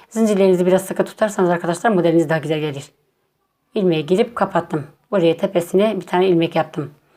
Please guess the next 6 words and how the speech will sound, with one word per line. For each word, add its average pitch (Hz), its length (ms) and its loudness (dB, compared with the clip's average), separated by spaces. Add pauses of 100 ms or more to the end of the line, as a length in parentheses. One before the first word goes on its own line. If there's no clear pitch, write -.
(380)
Arasına 185 380 0
bir, 190 200 2
iki, 202 600 -4
üç 175 140 -2
tane 175 260 0
zincir. 208 500 0